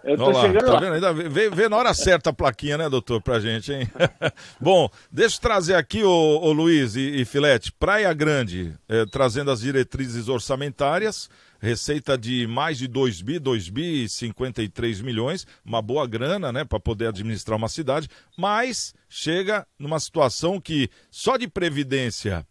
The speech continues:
Speaker 2: e salários dá metade da folha. Então vai sobrar o quê? Um bi pra ficar o ano todo pra fazer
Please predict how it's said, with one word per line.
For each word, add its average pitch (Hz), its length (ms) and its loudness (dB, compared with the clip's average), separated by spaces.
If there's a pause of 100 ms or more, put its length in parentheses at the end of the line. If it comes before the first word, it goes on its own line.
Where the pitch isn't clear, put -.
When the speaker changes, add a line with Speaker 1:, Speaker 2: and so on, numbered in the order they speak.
(120)
Speaker 2:
e 127 120 -4
salários 135 840 -2 (240)
dá 151 200 -2
metade 190 480 -2
da 190 100 0
folha. 120 400 -2 (160)
Então 180 260 -2
vai 180 140 4
sobrar 180 400 0
o 156 60 -2
quê? 143 340 -2
Um 254 180 -4
bi 151 440 -2 (340)
pra 131 160 2
ficar 147 300 -2
o 147 120 2
ano 220 160 -2
todo 170 420 0 (280)
pra 143 160 0
fazer 151 380 0